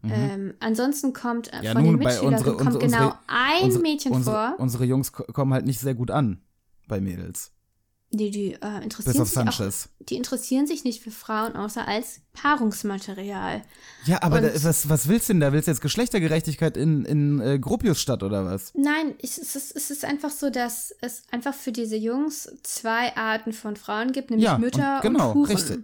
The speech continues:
Speaker 1: Ja, richtig, richtig. Das
Speaker 2: Und
Speaker 1: ist ja
Speaker 2: das
Speaker 1: auch so.
Speaker 2: ist, wenn das realistisch, also, ja,
Speaker 1: Ja, das ist
Speaker 2: es
Speaker 1: realistisch.
Speaker 2: ist, wenn das, ja, wenn das so dargestellt ist, hätte ich aber gerne da auch so ein bisschen den Wink, dass es irgendwie, dass der Autor sich dessen bewusst ist und dass er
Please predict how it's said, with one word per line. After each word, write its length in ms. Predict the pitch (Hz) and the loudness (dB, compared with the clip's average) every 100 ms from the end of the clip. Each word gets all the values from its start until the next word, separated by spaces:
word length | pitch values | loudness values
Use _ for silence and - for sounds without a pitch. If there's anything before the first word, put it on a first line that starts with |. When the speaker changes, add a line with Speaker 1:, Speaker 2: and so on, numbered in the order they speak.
| - | 0
Speaker 1:
Ja, 140 | 233 | 2
richtig, 420 | 208 247 208 190 | 2 0 -2 -2
richtig. 460 | 202 - 90 90 - | -2 0 -4 -6 -4
Das 120 | 131 | 0
Speaker 2:
Und 40 | 247 | 2
Speaker 1:
ist 80 | 269 | 4
ja 80 | |
Speaker 2:
das 80 | 254 | 4
Speaker 1:
auch 60 | 95 | 2
so. 120 | - | 0
Speaker 2:
ist, 440 | 277 262 - - 247 | 0 0 -4 -4 -2
wenn 140 | 262 | 0
das 200 | 254 - | 0 0
realistisch, 680 | 247 233 247 - 285 - - | -2 0 -4 -2 -2 -2 -4
also, 340 | 247 233 220 220 _ _ | -2 -2 -4 -8 _ _
ja, 260 | - - 226 | -4 2 4
Speaker 1:
Ja, 0 | |
das 100 | 285 | 4
ist 80 | 254 | 2
Speaker 2:
es 60 | - | 2
Speaker 1:
realistisch. 560 | 123 113 - 101 98 | 2 2 0 -4 -4
Speaker 2:
ist, 60 | 247 | -2
wenn 100 | 269 | 0
das, 240 | 294 285 - - 247 | 0 -2 -10 -16 -6
ja, 180 | 285 302 | 0 0
wenn 100 | 285 | 2
das 120 | 277 277 | 0 -2
so 60 | |
dargestellt 360 | 254 269 - 277 | -2 -2 -2 -6
ist, 120 | 262 | -4
hätte 160 | 302 302 | -6 -6
ich 140 | - | -6
aber 180 | 240 247 | -4 -4
gerne 320 | 233 262 262 | -2 -2 -2
da 300 | 220 247 262 - | 0 0 0 0
auch 180 | 262 262 | -4 -4
so 160 | - | -6
ein 40 | 226 | -6
bisschen 440 | 247 - 277 277 - - - - _ | -6 -4 -2 -4 -6 -20 -20 -20 _
den 420 | 285 262 240 214 | -4 0 2 2
Wink, 320 | 226 302 - | 4 2 2
dass 260 | 269 269 - | -2 -2 -2
es 180 | 277 - | -2 -2
irgendwie, 480 | 240 240 240 269 254 | -2 0 0 0 -2
dass 180 | 226 | -2
der 180 | 233 - | -4 -4
Autor 320 | 233 233 285 | -2 0 -2
sich 160 | 254 226 | -4 -4
dessen 260 | 240 233 226 | -6 -4 -4
bewusst 360 | 220 233 - | -2 -4 -6
ist 100 | 285 | -4
und 180 | 285 262 | -2 -2
dass 160 | 240 226 | -2 -4
er 180 | 233 | -4